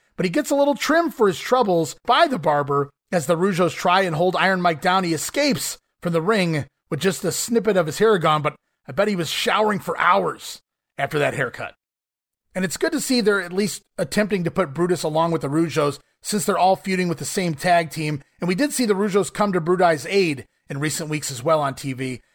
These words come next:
And we're off to the Snake Pit with the Heenan family, at least the members we saw in that eight-man tag team matchup. And it starts with Bobby Heenan introducing them one at a time out here.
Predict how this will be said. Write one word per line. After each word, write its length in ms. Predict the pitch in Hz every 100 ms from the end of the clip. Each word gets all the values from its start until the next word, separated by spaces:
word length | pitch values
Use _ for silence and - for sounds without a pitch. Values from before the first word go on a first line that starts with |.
| _
And 80 | 170
we're 100 | 180
off 220 | 220 302
to 100 | -
the 100 | 294
Snake 360 | 294 269 311 262
Pit 260 | - - - _ _ -
with 120 | 208
the 220 | 254 233 _
Heenan 340 | - 349 339 214
family, 460 | - 170 135 113
at 80 | 143
least 240 | 160 190 -
the 100 | 170
members 380 | 170 180 185 175
we 80 |
saw 280 | 160 185 175
in 60 | 180
that 140 | 151
eight-man 340 | 156 180 156 139
tag 300 | 226 254 220
team 180 | 175
matchup. 420 | 143 135 - 139 - - -
And 80 | 190
it 40 |
starts 340 | - 226 233
with 120 | 202 143
Bobby 300 | 190 220 185
Heenan 280 | 214 220
introducing 720 | 254 302 254 226 175 330 - 233
them 300 | 185 175 165 _ -
one 260 | 156 214 240
at 100 | 180
a 80 |
time 320 | 170 202 226 214
out 160 | 208
here. 280 | 165 202